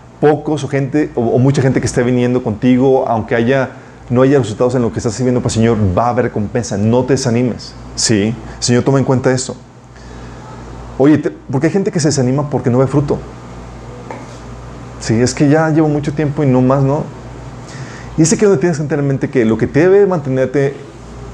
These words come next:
firme en, en perseverar es, no es el fruto. Sí.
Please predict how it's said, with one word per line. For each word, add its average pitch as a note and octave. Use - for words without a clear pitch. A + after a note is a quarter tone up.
firme A#2
en, F#2+
en A2
perseverar G2+
es, A2+
no B2
es C3
el C#3
fruto. C3
Sí. F#2+